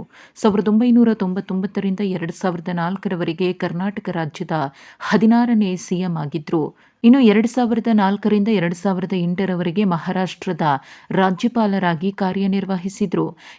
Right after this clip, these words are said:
ಎರಡು ಸಾವಿರದ ಒಂಬತ್ತರಿಂದ ಎರಡು ಸಾವಿರದ ಹನ್ನೆರಡರವರೆಗೆ ವಿದೇಶಾಂಗ ವ್ಯವಹಾರಗಳ ಸಚಿವರಾಗಿಯೂ ಕೂಡ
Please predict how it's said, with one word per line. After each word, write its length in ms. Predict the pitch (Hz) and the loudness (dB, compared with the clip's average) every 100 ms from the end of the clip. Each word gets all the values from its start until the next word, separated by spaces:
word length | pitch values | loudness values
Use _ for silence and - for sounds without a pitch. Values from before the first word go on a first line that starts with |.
| - | 0
ಎರಡು 180 | 180 | 0
ಸಾವಿರದ 360 | 175 202 175 170 | 0 -2 -2 -2
ಒಂಬತ್ತರಿಂದ 680 | 170 175 170 202 202 196 190 | -2 -2 -2 -4 -2 -2 0
ಎರಡು 260 | 214 165 165 | 0 0 -2
ಸಾವಿರದ 340 | 180 165 160 180 | -2 -2 -2 -6
ಹನ್ನೆರಡರವರೆಗೆ 1040 | - 208 226 240 202 180 165 185 185 147 - - - - | 0 2 4 4 2 2 0 -2 -2 -2 -4 -12 -10 -2
ವಿದೇಶಾಂಗ 560 | 190 233 233 220 202 | 2 2 2 0 0
ವ್ಯವಹಾರಗಳ 680 | 202 180 180 - 190 180 180 175 | -2 -4 -6 -4 -4 -2 -2 -2
ಸಚಿವರಾಗಿಯೂ 840 | 185 170 180 196 190 165 190 208 | -4 -6 -4 -2 -2 -4 -2 -2
ಕೂಡ 240 | 208 208 | 0 0